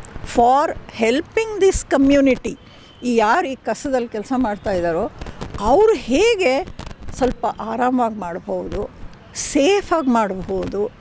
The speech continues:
ಅವ್ರ ಜೀವನದಲ್ಲಿ ಡಿಗ್ನಿಟಿ ಬರಬೇಕು. ಎಲ್ಲರೂ ಇಲ್ದೇ ಇರೋ ಅವರನ್ನು ಉಗಿತಾರೆ. ಹ್ಮ್? ಡಿಗ್ನಿಟಿ ಬರಬೇಕು, ಅವ್ರ ಲೈವ್ಲಿಹುಡ್ಸ್ ಚೆನ್ನಾಗಾಗಬೇಕು ಅನ್ನೋ ಉದ್ದೇಶದಿಂದ ನಾವು ಈ ಹ್ಯಾಕಥಾನ್ ಮಾಡ್ತೀವಿ.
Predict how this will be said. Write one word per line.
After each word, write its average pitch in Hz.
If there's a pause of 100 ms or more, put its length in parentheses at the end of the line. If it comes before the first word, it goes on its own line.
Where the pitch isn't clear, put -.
(240)
ಅವ್ರ 254
ಜೀವನದಲ್ಲಿ 269
ಡಿಗ್ನಿಟಿ 247
ಬರಬೇಕು. 185
ಎಲ್ಲರೂ 233
ಇಲ್ದೇ 240
ಇರೋ 240
ಅವರನ್ನು 240
ಉಗಿತಾರೆ. 196 (520)
ಹ್ಮ್? 269 (480)
ಡಿಗ್ನಿಟಿ 269
ಬರಬೇಕು, 220 (340)
ಅವ್ರ 247
ಲೈವ್ಲಿಹುಡ್ಸ್ 247
ಚೆನ್ನಾಗಾಗಬೇಕು 202
ಅನ್ನೋ 220
ಉದ್ದೇಶದಿಂದ 208
ನಾವು 277
ಈ 240
ಹ್ಯಾಕಥಾನ್ 233
ಮಾಡ್ತೀವಿ. -